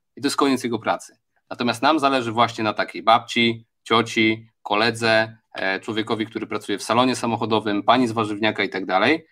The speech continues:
którzy nas znają i wiedzą, że mają nam podsyłać te wszystkie informacje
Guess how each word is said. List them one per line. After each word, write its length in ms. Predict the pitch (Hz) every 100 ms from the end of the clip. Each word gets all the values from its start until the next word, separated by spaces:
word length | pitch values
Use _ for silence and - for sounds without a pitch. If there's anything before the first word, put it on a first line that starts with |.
| _ _
którzy 220 | 123 110
nas 220 | 107 147
znają 360 | 127 123 127 156
i 120 | 120
wiedzą, 280 | 113 131 123
że 100 | 110
mają 220 | 113 127
nam 180 | 117 110
podsyłać 400 | 113 - 117 110
te 100 | -
wszystkie 300 | - 110 -
informacje 680 | 98 101 98 110 - 113